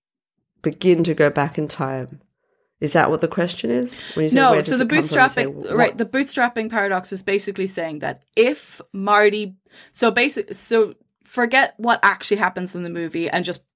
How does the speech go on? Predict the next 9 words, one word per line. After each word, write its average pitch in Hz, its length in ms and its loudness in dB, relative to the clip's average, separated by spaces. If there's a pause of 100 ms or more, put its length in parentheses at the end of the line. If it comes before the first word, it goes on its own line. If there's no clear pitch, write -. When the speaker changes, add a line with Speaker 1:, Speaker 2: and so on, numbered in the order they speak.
(320)
Speaker 2:
think 240 240 2
of 208 120 0
this 196 220 0
as 175 240 2
a, 170 180 -2
as 190 140 4
a 175 80 -6
thought 175 200 -6
experiment. - 540 -10